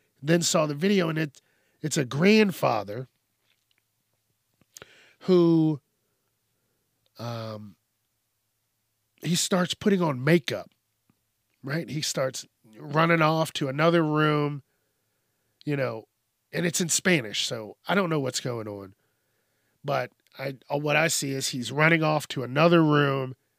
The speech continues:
and he's, you know, putting on makeup, but he doesn't know. And then he's, he's, like, out in the, in the, in the world looking at pictures.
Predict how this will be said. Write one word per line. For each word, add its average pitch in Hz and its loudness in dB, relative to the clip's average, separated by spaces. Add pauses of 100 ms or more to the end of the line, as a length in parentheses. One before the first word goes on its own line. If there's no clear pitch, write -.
(640)
and 131 -4
he's, 127 -10
you 123 -16
know, 87 -20
putting 170 -2
on 160 -4
makeup, 143 -4
but 113 -14
he 127 -8
doesn't 147 0
know. 127 0 (580)
And 131 -8
then 143 -2
he's, 135 -8
he's, 147 -10
like, 120 -10
out 151 4
in 123 -6
the, 117 -12
in 131 -10
the, 117 -10 (180)
in 127 -10
the 120 -8
world 156 6
looking 143 -4
at - -14
pictures. 180 -2